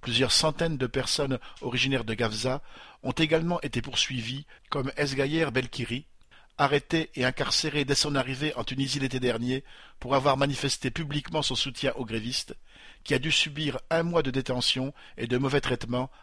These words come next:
avant d'être relâché. Tout cela n'empêche pas les autorités françaises de procéder à des expulsions.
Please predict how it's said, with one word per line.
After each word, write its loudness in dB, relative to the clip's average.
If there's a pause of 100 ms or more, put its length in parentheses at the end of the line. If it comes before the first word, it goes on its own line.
(160)
avant 4
d'être 0
relâché. 2 (640)
Tout -2
cela 2
n'empêche 2
pas 4
les 2
autorités -2
françaises -2 (360)
de -2
procéder 2
à 2
des -2
expulsions. -2